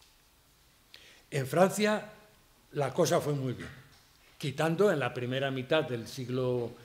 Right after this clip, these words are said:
de, dieciséis las guerras con España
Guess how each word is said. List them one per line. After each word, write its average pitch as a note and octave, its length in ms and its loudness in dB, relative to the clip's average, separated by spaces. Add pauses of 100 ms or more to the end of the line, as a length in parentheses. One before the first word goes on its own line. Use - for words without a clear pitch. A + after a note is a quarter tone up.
(180)
de, B2+ 240 -4
dieciséis C3 640 -2 (180)
las A2+ 200 -6
guerras B2 320 -4
con A2 180 -12
España F3 800 -2